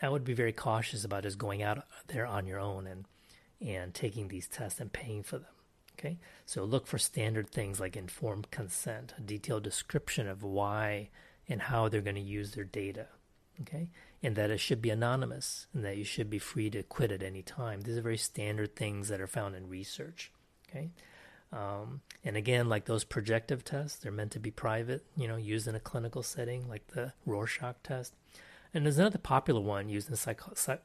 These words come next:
in the world of clinical psychology, and that's the M M P I, the Minnesota Multiphasic Personality Inventory,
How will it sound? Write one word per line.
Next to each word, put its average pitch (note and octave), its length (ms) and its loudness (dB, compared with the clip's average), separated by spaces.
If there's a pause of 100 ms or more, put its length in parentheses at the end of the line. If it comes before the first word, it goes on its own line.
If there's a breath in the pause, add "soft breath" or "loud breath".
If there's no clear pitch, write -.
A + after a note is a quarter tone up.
(280)
in A2 280 2
the A2 60 2
world G#2+ 260 2
of G2 200 -4
clinical D#3 320 6
psychology, G2+ 500 2
and G#2 80 -2
that's A2 160 0
the - 180 -8
M A#2 160 4
M A2 280 2
P G#2 260 0
I, G2+ 400 -4 (460 loud breath)
the F#2+ 240 -2
Minnesota G#2 800 2
Multiphasic G#2+ 880 0 (140)
Personality G#2 600 2
Inventory, A2+ 600 -4